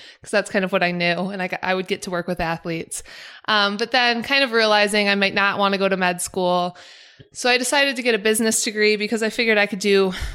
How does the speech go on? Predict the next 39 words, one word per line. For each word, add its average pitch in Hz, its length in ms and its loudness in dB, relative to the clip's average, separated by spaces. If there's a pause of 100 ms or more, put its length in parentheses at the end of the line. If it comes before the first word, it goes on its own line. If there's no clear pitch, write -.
(120)
um, 180 580 -6
a 220 80 2
lot 175 240 0
of 180 80 -10
different 190 320 -6
things 196 240 -4
with 247 120 -4
that. 277 320 0 (360)
And 190 480 0 (340)
so - 160 -2
went 254 220 2
on, 233 240 2
got, 208 400 -2
got 233 180 2
my 240 100 2
degree, 208 320 0
finished 214 300 -4
playing 196 300 2
basketball. 180 680 0 (260)
I 240 40 -6
got 247 120 2
an 247 80 0
opportunity 226 540 0
to 208 60 -2
go 190 140 0
coach 208 400 -2
Division 196 380 -2
two 208 180 -4
basketball, 180 840 0
um, 175 500 -6
and 185 480 -2
they 202 160 -4
offered 185 360 -2
to 185 60 -10
pay 190 240 -4
for 175 320 -2
my 175 160 -4
master's 208 520 -2
degree. 175 400 -4